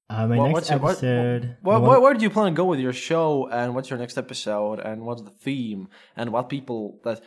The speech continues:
Speaker 2: you know, we are being listened right now by the Dark Myths fans in general. They might have not heard of your show,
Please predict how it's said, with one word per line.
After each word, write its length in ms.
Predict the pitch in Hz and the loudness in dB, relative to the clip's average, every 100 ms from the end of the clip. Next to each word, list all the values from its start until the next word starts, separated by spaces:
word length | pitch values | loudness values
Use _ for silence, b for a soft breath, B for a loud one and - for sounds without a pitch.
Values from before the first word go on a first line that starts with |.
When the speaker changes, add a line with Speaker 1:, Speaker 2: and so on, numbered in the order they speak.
| B - | B -8
Speaker 2:
you 60 | |
know, 200 | 151 156 | -2 0
we 260 | 156 170 170 | 0 0 0
are 80 | 156 | 0
being 200 | 160 147 | -2 -2
listened 360 | 160 - 131 | -2 -4 -2
right 180 | 123 117 | -2 0
now 280 | 131 120 117 | -4 -2 -2
by 280 | 110 104 110 | 0 -2 -2
the 100 | 110 | -2
Dark 360 | 123 113 - | 0 0 -2
Myths 260 | 110 101 - | -10 -10 -14
fans 440 | - 135 127 120 | -6 -2 -2 -4
in 100 | 113 | -6
general. 380 | 123 135 131 120 | -6 -4 -2 -2
They 160 | 120 117 | -2 -2
might 320 | 135 147 - | -2 -2 -4
have 160 | 107 | -8
not 240 | 113 139 196 | -4 -4 -2
heard 280 | - 202 190 | 0 0 0
of 120 | 170 | 0
your 200 | 175 160 | -2 -4
show, 460 | - 170 165 156 | -4 0 0 -2